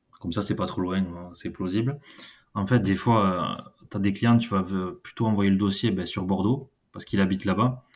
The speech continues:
Mais sur des dossiers comme ça, où ton conseiller bordelais, il connaît pas du tout Casteljaloux, il connaît rien, parce que, ben, voilà, c'est petit, c'est plus perdu,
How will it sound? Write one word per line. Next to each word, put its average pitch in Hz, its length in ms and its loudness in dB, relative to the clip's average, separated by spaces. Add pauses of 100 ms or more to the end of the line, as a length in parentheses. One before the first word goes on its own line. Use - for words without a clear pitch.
(460)
Mais 104 60 0
sur 107 140 0
des 117 120 6
dossiers 120 320 8
comme 120 180 8
ça, 131 220 6
où 110 120 8
ton 101 160 4
conseiller 120 360 6
bordelais, 120 360 8
il 117 40 4
connaît 98 220 4
pas 127 160 4
du 120 140 2
tout 123 120 0
Casteljaloux, 113 640 2
il 113 80 4
connaît 98 200 2
rien, 123 220 6
parce 95 140 -2
que, - 100 -10
ben, 95 140 0
voilà, 127 200 2
c'est - 160 -6
petit, 101 300 -2
c'est - 140 -4
plus 95 140 -10
perdu, 101 400 -4